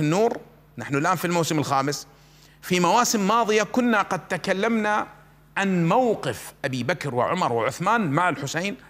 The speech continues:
لا نريد أن نطيل الكلام وهو موجود في الإنترنت من أراد أن يتابعه. كان أبو بكر وهو ابن الستين عامًا يحنو على الحسين كثيرًا، كان إذا رآه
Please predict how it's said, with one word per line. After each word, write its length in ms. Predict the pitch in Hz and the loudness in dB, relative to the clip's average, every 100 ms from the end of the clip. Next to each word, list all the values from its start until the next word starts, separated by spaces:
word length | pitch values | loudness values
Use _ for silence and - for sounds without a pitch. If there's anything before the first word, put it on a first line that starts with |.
| - | -16
لا 160 | - 190 | -2 0
نريد 320 | 147 151 156 | 2 0 0
أن 120 | 156 | 0
نطيل 280 | 139 139 156 | 0 0 -2
الكلام 420 | 131 143 165 214 | -2 -2 -2 -2
وهو 200 | 208 185 | -2 0
موجود 340 | 190 147 143 151 | 2 0 0 -2
في 80 | 147 | -2
الإنترنت 1000 | 139 - - - 165 156 156 151 160 120 | -4 -6 -14 -8 -4 -2 -2 0 -2 -4
من 140 | 139 | -4
أراد 300 | 135 143 131 | 0 0 0
أن 180 | 135 127 | -2 -2
يتابعه. 480 | 120 120 120 - 98 - - - - _ - _ - _ _ _ - - - - - - - - | -4 -4 -4 -8 -12 -18 -20 -20 -20 _ -20 _ -20 _ _ _ -20 -20 -20 -20 -20 -20 -20 -16
كان 260 | - 233 254 | -2 0 2
أبو 240 | 220 196 | 2 2
بكر 400 | 190 226 226 214 - - - _ _ _ _ _ - | 2 2 0 -2 -6 -20 -20 _ _ _ _ _ -2
وهو 320 | 165 208 226 | 2 4 4
ابن 160 | 208 220 | 2 0
الستين 560 | - 233 - 240 233 | 0 -2 0 2 2
عامًا 480 | 170 147 135 110 101 - - - | 2 0 0 -2 -8 -16 -20 -8
يحنو 720 | 160 208 - - 170 175 170 | -2 0 0 -4 -4 -2 -2
على 300 | 151 175 190 | -2 0 -2
الحسين 720 | 170 131 165 156 185 180 160 147 | -2 -6 -8 -6 -2 -2 -2 -4
كثيرًا، 680 | 156 165 202 165 131 95 - - - - - - _ - - | -6 -6 -2 0 -2 -6 -14 -20 -20 -20 -20 -20 _ -20 -2
كان 240 | 175 170 | 0 2
إذا 240 | 165 170 160 | 0 0 2
رآه 420 | 156 147 202 | 2 2 2